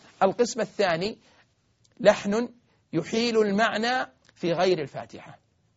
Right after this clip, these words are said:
لحن يحيل المعنى في غير الفاتحة، فإن كان لحنا يحيل المعنى في غير الفاتحة، فإن كان متعمدا،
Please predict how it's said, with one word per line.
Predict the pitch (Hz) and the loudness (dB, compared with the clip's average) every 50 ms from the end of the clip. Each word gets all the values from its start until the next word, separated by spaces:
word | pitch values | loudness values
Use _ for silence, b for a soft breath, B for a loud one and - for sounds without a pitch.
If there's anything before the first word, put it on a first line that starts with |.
| _ _ _ _ _ _ _ _ _ _ _ _ _ _ - | _ _ _ _ _ _ _ _ _ _ _ _ _ _ -2
لحن | 131 160 160 - - 175 - 220 226 - - _ b b b b b b | 0 0 0 0 -2 -2 -2 -2 -4 -6 -12 _ b b b b b b
يحيل | 151 147 - 202 214 214 196 | -8 -6 -4 -2 -2 0 0
المعنى | 180 175 180 208 196 214 233 233 208 | 0 0 0 -2 -2 -2 -2 -4 -4
في | - 185 | -4 -4
غير | 156 151 156 147 120 | -2 -2 -2 -4 -4
الفاتحة، | 113 - - 101 95 - - - - - - _ _ _ _ _ _ _ _ _ _ _ _ _ _ _ _ _ _ _ _ _ _ _ _ _ _ _ _ _ _ _ _ _ _ _ _ _ _ _ _ | -8 -12 -14 -14 -14 -14 -18 -20 -20 -20 -20 _ _ _ _ _ _ _ _ _ _ _ _ _ _ _ _ _ _ _ _ _ _ _ _ _ _ _ _ _ _ _ _ _ _ _ _ _ _ _ _
فإن | - 202 214 220 240 247 220 | 0 0 2 2 0 0 -2
كان | - - 214 226 240 247 240 233 226 226 233 226 - _ _ _ - | -2 0 0 2 2 2 2 2 0 0 -2 -2 -4 _ _ _ -2
لحنا | 170 196 202 190 - - 185 160 143 120 104 - _ _ _ - | 2 2 2 2 0 -8 -8 -8 -8 -8 -12 -18 _ _ _ -8
يحيل | 156 160 165 - - 220 226 226 226 220 220 214 | -4 -4 -4 -2 -2 -4 -2 -2 -2 0 0 0
المعنى | 208 202 196 202 208 180 - 143 127 113 98 - - _ _ _ _ _ _ _ _ | 0 0 0 0 0 0 -2 -6 -12 -14 -16 -18 -20 _ _ _ _ _ _ _ _
في | - - 202 220 214 202 | -6 -4 -2 0 0 2
غير | 165 196 214 233 226 220 226 | 2 2 2 2 2 0 -2
الفاتحة، | 240 233 202 - 202 185 143 127 - 135 - - 147 - - _ _ _ _ _ _ _ _ _ _ _ _ _ _ _ _ _ _ _ _ _ _ _ _ _ _ _ _ _ _ _ _ _ _ _ _ _ _ _ _ _ _ _ _ _ _ _ _ _ _ _ _ _ _ _ | -2 -2 -2 0 0 0 0 -2 -8 -12 -14 -14 -16 -20 -20 _ _ _ _ _ _ _ _ _ _ _ _ _ _ _ _ _ _ _ _ _ _ _ _ _ _ _ _ _ _ _ _ _ _ _ _ _ _ _ _ _ _ _ _ _ _ _ _ _ _ _ _ _ _ _
فإن | - 185 170 - 220 233 226 185 | -4 -4 -2 0 0 0 0 0
كان | - 220 226 247 262 262 262 262 247 | 2 2 4 4 4 2 2 0 0
متعمدا، | 247 240 - 247 233 - 208 185 147 123 110 90 - - - | 0 0 0 2 2 2 0 -2 -4 -8 -12 -14 -16 -18 -20